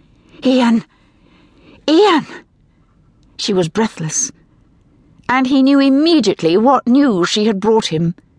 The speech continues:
and he looked at her gravely. She said,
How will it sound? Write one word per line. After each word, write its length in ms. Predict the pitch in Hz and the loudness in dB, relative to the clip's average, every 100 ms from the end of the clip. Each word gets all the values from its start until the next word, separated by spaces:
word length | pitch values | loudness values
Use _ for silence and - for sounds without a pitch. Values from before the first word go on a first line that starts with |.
| _ - | _ -4
and 100 | 233 | -2
he 100 | 226 | 0
looked 300 | 226 - - | 0 -2 -6
at 100 | - | -6
her 160 | 165 | -4
gravely. 640 | 165 170 185 180 156 160 - _ _ _ _ _ _ _ _ _ | -2 0 0 0 -2 -6 -8 _ _ _ _ _ _ _ _ _
She 180 | - 196 | -8 -6
said, 380 | - 208 220 | -2 -2 -2